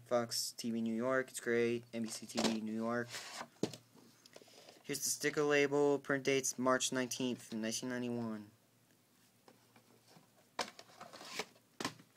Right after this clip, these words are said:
Next is Tootsie, Dustin Hoffman. This is a hilarious movie. Have you seen Tootsie?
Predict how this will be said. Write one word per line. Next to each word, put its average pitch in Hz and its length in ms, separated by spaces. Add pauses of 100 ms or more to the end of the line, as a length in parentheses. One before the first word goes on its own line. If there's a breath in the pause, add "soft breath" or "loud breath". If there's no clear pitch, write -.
(400)
Next 139 400
is 123 120
Tootsie, 117 600 (380)
Dustin 113 280
Hoffman. 110 540 (3250 loud breath)
This 156 280
is 147 120
a 123 100
hilarious 127 680
movie. 107 340
Have 123 180
you 139 60
seen 139 200
Tootsie? 139 500